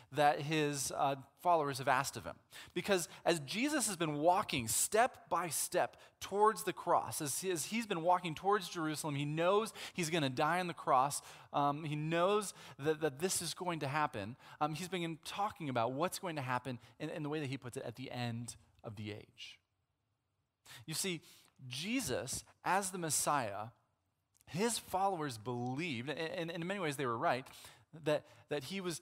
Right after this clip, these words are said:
he was the King of Kings, which is absolutely true. The problem is, it was just a little bit different than they really thought. Because they believed that this was going to be a political power, primarily a political power. This is gonna be primarily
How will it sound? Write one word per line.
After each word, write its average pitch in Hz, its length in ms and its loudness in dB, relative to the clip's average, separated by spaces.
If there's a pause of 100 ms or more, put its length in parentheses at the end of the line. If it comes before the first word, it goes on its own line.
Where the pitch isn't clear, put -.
(100)
he 185 140 -6
was 156 120 -4
the 143 80 -8
King 170 220 -6
of 139 100 -6
Kings, 101 320 -8
which 139 140 -8
is 135 120 -8
absolutely 147 520 -4
true. 117 260 -10
The 104 60 -14
problem 262 320 -6
is, 113 160 -6 (600)
it - 80 -10
was 139 80 -6
just 196 120 -6
a 135 60 -2
little 180 200 -4
bit 143 120 -4 (260)
different 120 760 -4 (260)
than 131 100 -6
they 131 100 -2
really 123 280 -4
thought. - 520 -6 (760)
Because 175 200 4
they 220 140 6
believed 151 340 4
that 156 100 0
this 220 140 0
was 185 80 -4
going 170 160 2
to 165 60 -2
be 147 120 2
a 135 40 2
political 143 800 4 (120)
power, 120 260 6
primarily 175 640 2
a 123 60 0
political 131 380 -4
power. 110 180 2
This 127 100 -4
is 156 40 -8
gonna 165 100 -4
be 151 80 -4
primarily 165 640 -2